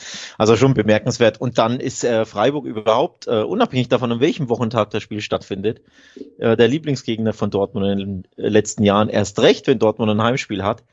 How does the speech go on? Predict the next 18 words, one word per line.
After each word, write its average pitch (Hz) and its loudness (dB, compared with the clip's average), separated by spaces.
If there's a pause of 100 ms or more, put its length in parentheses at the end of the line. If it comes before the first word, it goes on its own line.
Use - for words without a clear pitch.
(200)
Denn 110 2
die, 113 0
von 113 -4
den 107 2
letzten 139 -2
fünfzehn 180 0
Heimspielen 170 -4
gegen 113 -4
Freiburg 104 0
gab's - -2
vierzehn 139 0
Siege 123 2
und 113 2
ein 107 4
Remis. 98 0 (1000)
Also 107 4
das 127 2
klingt - -2